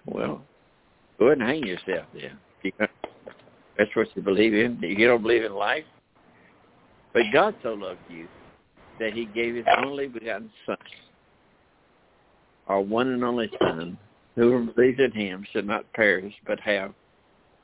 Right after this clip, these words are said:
eternal life. Now I ask you a question.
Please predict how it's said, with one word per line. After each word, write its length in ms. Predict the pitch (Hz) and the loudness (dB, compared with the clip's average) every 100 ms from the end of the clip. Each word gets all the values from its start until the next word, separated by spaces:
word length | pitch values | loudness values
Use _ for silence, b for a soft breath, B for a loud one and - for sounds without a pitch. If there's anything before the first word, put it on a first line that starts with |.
| _ _ - | _ _ -8
eternal 440 | 110 - 110 104 | -8 -2 0 0
life. 280 | 107 107 90 - _ _ _ _ _ _ _ _ _ _ _ _ | -2 -2 -4 -10 _ _ _ _ _ _ _ _ _ _ _ _
Now 160 | - 156 | 2 4
I 120 | 147 | 6
ask 200 | 135 - | 4 -2
you 80 | 98 | -8
a 20 | |
question. 520 | - 120 107 - 65 | -4 -2 -2 -4 -20